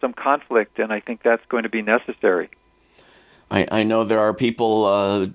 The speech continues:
Speaker 2: tentatively making plans to, to be in Milwaukee in July, uh, people who won't be delegates,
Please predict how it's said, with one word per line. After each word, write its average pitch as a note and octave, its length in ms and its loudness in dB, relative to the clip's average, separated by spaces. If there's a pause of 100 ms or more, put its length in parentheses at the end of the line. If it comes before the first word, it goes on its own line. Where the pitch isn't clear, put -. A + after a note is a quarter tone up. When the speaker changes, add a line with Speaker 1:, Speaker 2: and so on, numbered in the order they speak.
Speaker 2:
tentatively G#2+ 560 2
making G2+ 400 0
plans A2+ 600 2
to, G2+ 340 0
to G#2+ 120 -2
be G#2 360 2
in G#2 160 2
Milwaukee G2 680 2
in G2+ 200 2
July, F#2+ 640 2
uh, F2 180 2
people G2 300 -2
who F#2 140 2
won't G2 320 2
be F#2 100 2
delegates, G2+ 760 0